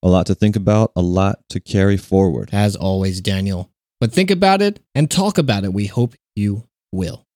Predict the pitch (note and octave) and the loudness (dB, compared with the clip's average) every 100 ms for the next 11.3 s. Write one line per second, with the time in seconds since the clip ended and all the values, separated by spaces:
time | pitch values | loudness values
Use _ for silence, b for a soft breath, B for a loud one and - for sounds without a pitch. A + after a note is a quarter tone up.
0 | _ _ E3+ G3 G3+ F3+ D#3+ F#3+ F#3+ E3+ | _ _ 0 2 4 4 6 4 4 2
1 | D3 C#3+ D3 D3+ D#3+ D#3 D#3 F#2 G2+ F#2+ | 2 2 2 2 2 2 0 -4 -4 -4
2 | E2+ - C3 - - D#3 D#3+ - _ _ | -6 -6 -4 -2 2 4 2 -2 _ _
3 | - G3 G3+ - D#3+ C#3+ - A#2+ C3 C3 | -2 0 2 2 2 0 -2 0 0 0
4 | A#2+ G#2+ - D3+ - D#3 D#3+ D#3+ - _ | 0 0 -2 -4 -2 2 2 2 -2 _
5 | - A#2 G#2+ - - B2+ C#3+ C#3 A#2 A2+ | -2 0 0 -6 -4 0 2 0 0 2
6 | B2+ B2+ A#2 A#2 A#2 A2+ A2+ - _ _ | 2 2 0 2 2 2 0 -4 _ _
7 | _ F3+ E3+ C3+ A2+ G#2+ - C#3 F3 D#3 | _ 2 2 4 2 0 0 2 4 2
8 | D#3 _ - F#3+ D#3 A#2 G#2+ - G#2+ G2+ | -2 _ 0 2 4 2 -2 -2 -2 -2
9 | - E3+ D#3+ _ _ G#2 G#2 - G#2+ G#2 | -2 -2 -2 _ _ -2 -2 0 -2 -2
10 | G#2 - A2 G2 C#3 E3 - - G2 - | -2 -2 -4 0 0 0 -2 -8 -8 -4
11 | G2 A2 | -4 -2